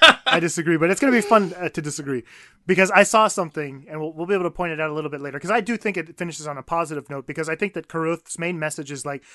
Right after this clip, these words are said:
Speaker 2: you're gonna have to disconnect at one point. You're gonna have to make way for something new. These social structures are not something that you're
Speaker 1: Yes.
Speaker 2: supposed to give into, and you're supposed to
Speaker 1: Mm-hmm.
Speaker 2: shape yourself according to how you feel with, like, the people around you,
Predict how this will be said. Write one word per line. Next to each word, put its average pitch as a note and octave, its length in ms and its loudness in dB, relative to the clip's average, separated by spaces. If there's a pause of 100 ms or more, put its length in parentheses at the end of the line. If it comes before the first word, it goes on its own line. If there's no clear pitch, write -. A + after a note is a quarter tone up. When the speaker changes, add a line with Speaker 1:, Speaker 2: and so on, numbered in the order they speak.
(160)
Speaker 2:
you're F3 100 -2
gonna G#3+ 200 0
have F3+ 320 -2
to E3 340 -6 (380)
disconnect E3 500 -6
at D#3 120 -14
one C#3 180 -10
point. C3 260 -12
You're C3+ 80 -16
gonna D3 160 -2
have E3 180 -2
to D3 140 -6 (380)
make F#3+ 300 -2 (100)
way E3+ 680 -2
for D3+ 240 -6
something D#3 540 -6
new. D3 380 -8
These D#3+ 200 -10
social G3 320 -4
structures G3 480 -6
are D#3 60 -6
not D#3+ 240 -6
something F#3+ 300 -6
that D#3 140 -6
you're A3 120 6
Speaker 1:
Yes. F#3 100 0
Speaker 2:
supposed F3+ 240 0
to E3 60 -8
give D#3 180 -8
into, G#3 380 -4 (320)
and F3+ 60 -4
you're F#3 100 -2
supposed G3 320 -4
to E3+ 60 -10
Speaker 1:
Mm-hmm. C#3 100 -8
Speaker 2:
shape F3+ 160 -4
yourself E3 300 -6
according D#3 380 -8
to D#3+ 300 -8
how D3 180 -6
you D#3+ 200 -8
feel F3+ 300 -4
with, D3 260 -10 (160)
like, C3+ 200 -14
the C#3+ 60 -16
people D3 300 -10
around F#3+ 360 -4
you, G3+ 200 -6